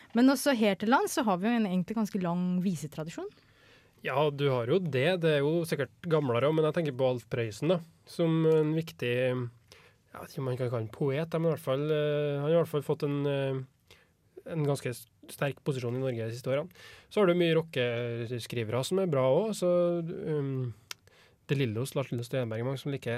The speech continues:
Speaker 2: Jeg synes DumDum Boys er, har kule tekster.
Speaker 1: Det er vel de fire store. Jokke, DumDum Boys, De Lillos og Raga Rockers.
Speaker 2: Raga har jeg aldri hatt sansen for, men ja, det er
Speaker 1: Har du
Speaker 2: en
Speaker 1: ikke
Speaker 2: annen,
Speaker 1: det?
Speaker 2: nei,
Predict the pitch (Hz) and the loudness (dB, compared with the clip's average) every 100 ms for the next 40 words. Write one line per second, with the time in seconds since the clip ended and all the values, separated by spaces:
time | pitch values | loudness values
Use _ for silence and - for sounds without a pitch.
0 | 117 120 156 143 117 107 104 110 135 - | -4 -4 -4 -4 -2 -2 -4 -4 -4 -4
1 | 151 160 156 156 151 151 160 143 143 - | -2 -2 -2 -2 -2 -4 -4 -4 -4 -2
2 | 131 214 208 214 214 - 196 180 185 165 | 0 2 2 2 2 0 -2 -2 -4 -2
3 | 190 262 240 202 190 214 - - 180 196 | 0 0 0 -4 0 0 -2 -4 0 2
4 | 226 - - _ _ 180 196 185 180 165 | 0 -4 -20 _ _ -2 0 2 0 -2
5 | 175 190 - - 190 175 170 165 175 175 | 0 0 -2 -8 -8 -4 -4 -6 -4 -4
6 | 175 175 160 139 151 175 202 330 403 - | -2 -2 -4 -4 -4 -4 -2 -2 -4 -6
7 | - - - _ - 143 113 127 165 127 | -16 -18 -20 _ 2 2 4 4 4 4
8 | 135 - 110 127 139 139 135 131 151 190 | 0 -2 -2 -2 0 0 0 2 4 4
9 | 233 330 - 113 | 4 2 -2 -8